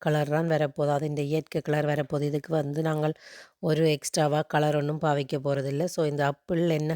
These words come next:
கலர் இருக்கோ, அதே கலர் தான் எங்களுக்கு வரப்போகுது. இதை வந்து இப்படி பிரட்டி போட்டு, அடுப்பு ஒரு மீடியத்துல விட்டு மூடி வச்சிருக்கிறேன். மூடி விட்டு ஒரு அஞ்சுலேருந்து ஆறு நிமிஷம் கழிச்சு எடுத்து பார்க்குறேன். பாருங்க,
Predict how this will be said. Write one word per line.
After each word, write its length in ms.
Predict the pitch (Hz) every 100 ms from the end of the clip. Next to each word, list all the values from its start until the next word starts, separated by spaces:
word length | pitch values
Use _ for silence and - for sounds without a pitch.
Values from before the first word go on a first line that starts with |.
| -
கலர் 220 | 147 147
இருக்கோ, 300 | 143 135 175 190
அதே 160 | 156 156 147
கலர் 200 | 143 143
தான் 160 | 185 160
எங்களுக்கு 260 | 147 147 147
வரப்போகுது. 440 | 139 131 139 147 233 - _ _ _ _ _ _ _ _ _ _ _
இதை 160 | 180 170 165
வந்து 180 | 151
இப்படி 160 | 160 156 170
பிரட்டி 280 | 165 151 147
போட்டு, 360 | 151 135 143 180 233 - -
அடுப்பு 260 | 156 147 165
ஒரு 160 | 151 156 - - - 170
மீடியத்துல 480 | 151 156 156 139 147
விட்டு 380 | 139 131 - 175 254 - _ _ - - 170
மூடி 200 | 160 160 151
வச்சிருக்கிறேன். 540 | 127 147 131 160 208 185
மூடி 200 | 165 151
விட்டு 200 | 151 139 175
ஒரு 120 | 160 - _ _ _ -
அஞ்சுலேருந்து 500 | 160 156 147 147 156
ஆறு 120 | 151
நிமிஷம் 240 | 151 - 143
கழிச்சு 260 | 147 135 156
எடுத்து 200 | 139 151 156
பார்க்குறேன். 400 | 143 - 156 233 - _ _ _ _ _ _
பாருங்க, 340 | 180 151 147